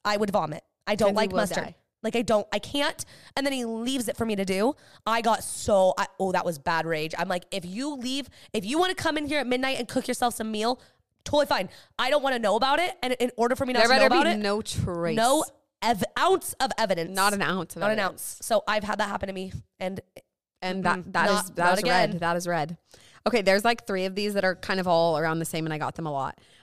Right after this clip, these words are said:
Speaker 2: Um, okay, this one, having to poop naked. What if they're at work?
Speaker 1: Like, they have to?
Speaker 2: Like, they have to. And
Speaker 1: No,
Speaker 2: then
Speaker 1: that's
Speaker 2: the,
Speaker 1: weird.
Speaker 2: the other one I got a lot was they have to pull their pants all the way down to their ankles.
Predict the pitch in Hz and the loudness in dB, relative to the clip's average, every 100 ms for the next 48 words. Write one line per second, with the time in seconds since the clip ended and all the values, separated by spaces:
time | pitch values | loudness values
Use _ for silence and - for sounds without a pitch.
0 | _ - 196 160 151 - _ _ - 226 | _ 2 4 4 0 -8 _ _ -8 -2
1 | 185 202 - 214 214 285 _ _ _ 175 | -2 -2 2 2 2 -2 _ _ _ -2
2 | 208 214 262 262 - 208 190 165 160 - | 0 0 -2 -2 -2 -2 -2 -6 -6 -10
3 | - - _ _ _ _ _ _ _ _ | -14 -20 _ _ _ _ _ _ _ _
4 | _ _ _ _ _ _ _ _ _ _ | _ _ _ _ _ _ _ _ _ _
5 | _ _ _ _ _ _ _ _ _ _ | _ _ _ _ _ _ _ _ _ _
6 | - 190 180 196 - 320 - 160 180 - | -20 -6 -2 -2 -4 -8 -8 -12 -14 -14
7 | - _ - _ _ _ _ - 214 214 | -18 _ -20 _ _ _ _ -12 -4 -2
8 | 185 - 175 175 - - 269 311 330 233 | -2 -8 -6 -6 -6 0 2 2 -2 -10
9 | 208 196 185 185 - - 147 214 208 233 | -8 -8 -4 -4 -4 -10 0 2 4 2
10 | 208 220 190 185 - - 196 226 240 220 | 0 0 2 0 -6 -4 0 2 2 0
11 | 196 190 185 175 185 185 185 190 190 190 | 0 2 2 2 -2 0 -2 -2 -4 -6
12 | - 190 185 - 180 175 - 175 170 165 | -4 -2 -2 -4 -6 -6 -4 -4 -2 -4
13 | 160 175 160 147 160 - - - | -4 -6 -10 -12 -12 -16 -20 -20